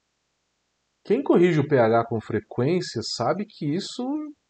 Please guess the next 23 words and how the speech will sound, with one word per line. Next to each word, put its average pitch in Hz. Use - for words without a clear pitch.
acontece -
com -
uma 285
certa -
frequência, 147
não 113
é 147
tão 143
raro 175
assim, 175
né? 110
E 160
quando 302
acontece 131
isso, 165
se -
o 127
P 160
H 139
vai 123
cair 117
lá 117
pra 117